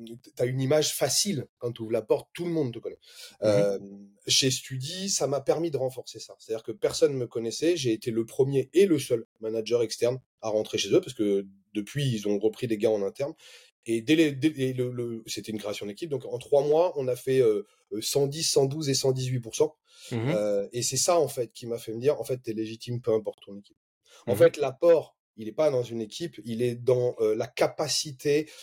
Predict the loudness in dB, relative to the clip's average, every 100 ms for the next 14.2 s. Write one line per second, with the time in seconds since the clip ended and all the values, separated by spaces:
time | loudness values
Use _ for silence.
0 | -20 -12 0 0 0 2 2 4 0 0
1 | -2 0 -2 -4 -8 _ -20 _ _ 4
2 | 6 6 2 -2 -2 0 -2 0 -4 -2
3 | -6 -6 -4 -4 -4 -4 -4 0 0 0
4 | -6 -10 -10 2 2 2 -2 -6 -8 -6
5 | -4 -2 -4 -2 -2 -2 -4 -8 _ _
6 | -20 -18 -12 0 4 6 4 0 _ -10
7 | 0 0 0 -4 -4 -8 -12 -2 0 4
8 | 4 4 2 2 2 2 2 -18 -6 2
9 | 2 2 0 0 0 0 2 0 -2 -6
10 | -8 -6 -6 -6 -12 -4 2 2 2 0
11 | 0 -2 -4 -2 -2 0 -2 0 0 -2
12 | -4 -12 -6 -4 -4 -6 -12 -12 0 2
13 | 4 2 2 -2 -4 -4 0 0 0 0
14 | 0 -2